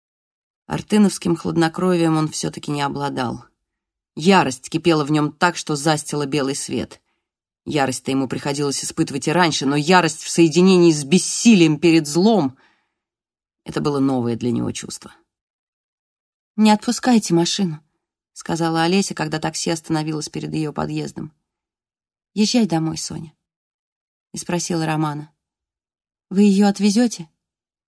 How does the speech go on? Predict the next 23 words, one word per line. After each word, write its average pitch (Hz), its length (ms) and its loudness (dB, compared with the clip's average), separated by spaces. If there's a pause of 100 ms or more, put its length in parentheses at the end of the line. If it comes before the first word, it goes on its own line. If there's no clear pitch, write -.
(200)
«Я 233 160 6
с - 60 2
тобой 240 320 6
пойду!» 165 460 2 (600)
воскликнула 165 600 -2
Соня. 151 420 -8 (960)
«Не 214 140 6
надо». 160 360 2 (1300)
Олесин 165 380 -2
голос 180 280 0
звучал 160 400 -6
уже 156 160 -6
спокойно. 156 600 -10 (1080)
«Ты 196 100 -2
не 202 100 6
сумеешь 196 440 2
сдержаться, 185 580 -4
и - 20 -4
Сережка 185 440 -4
испугается». 147 640 -14 (1200)
«А 156 140 -2
ты 151 120 -6
сумеешь?» 175 640 -2